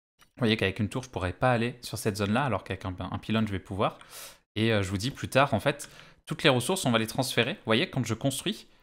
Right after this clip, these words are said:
on voit les ressources qui viennent jusqu'au pylône pour construire. Vous voyez la ressource blanche qui arrive ? En fait, c'est la ressource qui me permet de construire, donc elle passe par les pylônes. Donc vu que j'ai des pylônes, ça va plus vite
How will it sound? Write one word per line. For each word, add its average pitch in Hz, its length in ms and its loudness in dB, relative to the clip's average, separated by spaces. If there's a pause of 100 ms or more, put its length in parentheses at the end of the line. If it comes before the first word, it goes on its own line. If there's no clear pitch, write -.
(240)
on 110 80 0
voit 156 120 4
les 160 80 2
ressources 120 340 0
qui - 160 -2
viennent 147 320 2
jusqu'au 139 260 -2
pylône 135 360 0
pour - 260 -8
construire. - 460 -4
Vous - 380 -20
voyez 123 100 0
la 131 80 0
ressource 113 320 -2
blanche 117 280 -4
qui 113 120 -2
arrive ? 131 260 -2 (420)
En 101 60 -6
fait, - 120 -8
c'est - 80 -4
la 104 80 4
ressource - 260 -2
qui - 100 -10
me - 40 -8
permet 113 180 2
de 123 40 -6
construire, 156 340 -4
donc 110 160 -2
elle 101 120 -2
passe 175 220 0
par 131 120 0
les 123 100 0
pylônes. 104 300 -4 (520)
Donc 95 100 -2
vu 120 180 -2
que 165 40 2
j'ai 131 180 2
des 113 80 2
pylônes, 123 280 0
ça 117 120 -6
va 101 100 0
plus - 260 -4
vite - 460 -8